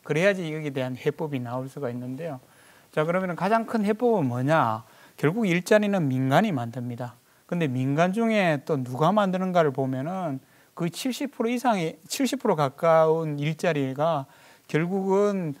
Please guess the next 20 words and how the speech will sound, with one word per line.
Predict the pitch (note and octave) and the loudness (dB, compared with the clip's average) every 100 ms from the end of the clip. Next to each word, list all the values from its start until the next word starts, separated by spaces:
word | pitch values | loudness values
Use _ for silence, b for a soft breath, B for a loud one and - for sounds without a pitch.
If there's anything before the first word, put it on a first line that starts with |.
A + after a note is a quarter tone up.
| B | B
중소기업이라든가 | - C#3+ C#3 D3+ D#3+ G#3+ G3+ D3+ C#3 C3 C#3 D3+ | -6 -2 0 2 2 4 4 4 0 -2 -4 -4
소상공인이 | C#3+ - G3+ B3 A#3+ B3+ B3 G3+ | -4 -4 -2 0 0 0 0 0
만들거든요. | B2 A#2+ B2+ B2 B2+ C3+ G3 D#3 C#3+ b b b b | -2 -4 -6 -6 -6 -6 -4 -6 -6 b b b b
그러면은 | G3+ A#3 B3 B3 A#3 | -2 0 0 0 0
일자리 | G3 G#3 B3 A#3 G#3 | -2 -2 2 2 2
창출에서 | G3 F3+ F3 E3+ E3 | -2 -6 -4 -4 -4
가장 | - - B3 B3+ | -6 -8 -6 -6
큰 | B3+ A3 | -6 -6
타겟은 | - F3+ F#3+ G3+ F#3+ F3 | 2 2 4 2 -2 -4
뭐냐면은 | C3+ C3 D3 C#3+ E3+ F#3+ D3 B B B | -2 -2 -4 -4 -6 -6 -8 B B B
중소기업이라든가 | - C#3 C3 D#3 F3 E3+ C#3+ C3 C3+ C#3+ D3 D3 C3+ | -4 -2 2 2 4 4 4 4 2 -4 0 0 0
소상공인이라든가 | - D3 D3+ D#3+ D#3+ E3+ E3 D#3 C#3+ B2+ C3+ C#3+ D3 C#3 | 0 0 2 0 2 2 2 -2 2 2 0 -4 -2 -2
벤처라든가 | - D3+ - E3+ C#3+ C3 C3+ D#3 A3+ B B B B | 2 2 2 2 2 0 0 0 0 B B B B
이런 | G3+ B3 | 4 4
어떤 | A#3 G3+ - G3 F#3+ F3+ | 4 2 2 2 2 -2
소규모 | - - B3 C#4 C#4 | 0 2 4 4 4
기업들이 | F#3 F3+ D#3 F3 D#3 | 4 2 0 -4 -4
많이 | D3 B2 - F#3 B3 | -2 -4 -2 0 2
나와줘야지 | A3+ G3+ G3 D#3+ E3 E3 E3+ A#3+ B3 | 4 6 4 4 2 2 -2 -4 -4
일자리가 | G3+ D#3+ F#3+ D#3+ C#3+ C3 | -4 -2 2 4 2 -2